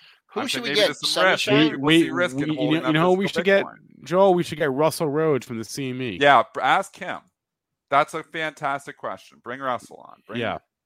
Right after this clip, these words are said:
Speaker 2: bring them on.
Speaker 3: Okay, I'll reach out to Russell today.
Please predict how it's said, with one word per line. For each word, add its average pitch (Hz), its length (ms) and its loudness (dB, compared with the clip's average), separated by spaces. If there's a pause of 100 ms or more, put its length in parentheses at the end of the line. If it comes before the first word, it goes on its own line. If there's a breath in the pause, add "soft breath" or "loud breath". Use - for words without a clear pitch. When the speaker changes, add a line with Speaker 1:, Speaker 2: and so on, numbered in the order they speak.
(140)
Speaker 2:
bring 123 140 -12
them 117 120 -16
on. 82 240 -16 (340)
Speaker 3:
Okay, 117 400 -2
I'll 120 140 0
reach 143 180 -2
out 139 120 -4
to 135 80 -8
Russell 120 240 -4
today. 95 280 -12